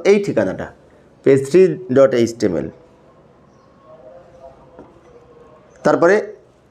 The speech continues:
এইটা লিখবে এইখানে, অর্থাৎ দুই, এর মাঝখানে কনটেন্ট হিসেবে আমরা এগুলি লিখব, এখানে যেগুলি লিখব সেগুলি দেখা যাবে।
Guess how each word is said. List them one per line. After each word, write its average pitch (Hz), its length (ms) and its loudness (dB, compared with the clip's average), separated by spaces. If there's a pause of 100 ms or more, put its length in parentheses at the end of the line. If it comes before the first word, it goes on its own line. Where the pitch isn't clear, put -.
(100)
এইটা 196 200 4
লিখবে 151 300 4
এইখানে, 90 340 -2 (360)
অর্থাৎ 196 280 0 (540)
দুই, 170 240 4 (280)
এর 196 280 4
মাঝখানে 170 540 0
কনটেন্ট 175 420 2
হিসেবে 185 220 2
আমরা 185 160 2
এগুলি 147 220 4
লিখব, 95 260 -2 (1120)
এখানে 160 280 4
যেগুলি 190 220 6
লিখব 190 280 2
সেগুলি 143 280 0
দেখা 113 340 0
যাবে। 92 280 -4